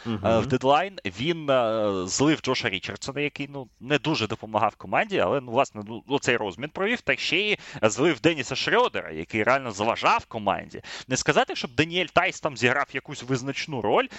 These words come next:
Speaker 1: хоча, ну, він був корисний, так, в пер-, в першому і в другому раунді він підміняв Таймлорда,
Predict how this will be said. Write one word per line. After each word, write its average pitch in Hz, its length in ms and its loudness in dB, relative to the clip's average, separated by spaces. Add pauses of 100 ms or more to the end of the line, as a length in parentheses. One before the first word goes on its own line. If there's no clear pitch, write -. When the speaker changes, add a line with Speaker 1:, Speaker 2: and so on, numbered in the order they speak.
Speaker 1:
хоча, 135 300 0 (100)
ну, 117 120 -6
він 101 180 -4
був 110 200 -2
корисний, 139 560 0
так, - 200 2
в - 60 -20
пер-, 110 200 4
в - 100 -14
першому 127 460 0
і - 20 -8
в 95 40 -12
другому 104 360 -4
раунді 131 340 2
він 117 160 -6
підміняв 107 540 0
Таймлорда, 113 640 2